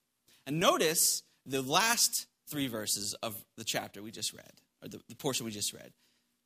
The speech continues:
He gives these two examples of Hymenaeus and Alexander. And I think what Paul's doing is he's in, in, uh, in verses three through eleven, setting us up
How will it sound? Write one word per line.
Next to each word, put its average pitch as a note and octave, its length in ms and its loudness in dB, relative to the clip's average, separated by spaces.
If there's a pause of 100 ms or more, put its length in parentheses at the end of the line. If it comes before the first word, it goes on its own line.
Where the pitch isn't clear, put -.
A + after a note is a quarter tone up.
(140)
He D#3+ 140 -6
gives E3 320 2
these E3+ 200 0
two G#3+ 200 2
examples D3+ 800 0 (140)
of - 100 -10
Hymenaeus D3 580 2
and B2 160 -6
Alexander. G#2+ 640 -8 (440)
And E3+ 100 2
I - 40 -4
think C#4+ 180 2
what A3+ 140 2
Paul's G3 380 4
doing C#3 500 -2 (340)
is E3 580 4 (320)
he's F3 420 2 (220)
in, D3 360 0 (100)
in, C#3+ 300 0
uh, A2+ 360 0
in D3 140 -2
verses D#3 400 4
three G3+ 240 0
through F#3 200 0
eleven, C#3+ 380 2 (200)
setting G#3 400 4
us E3+ 120 0
up D3+ 140 0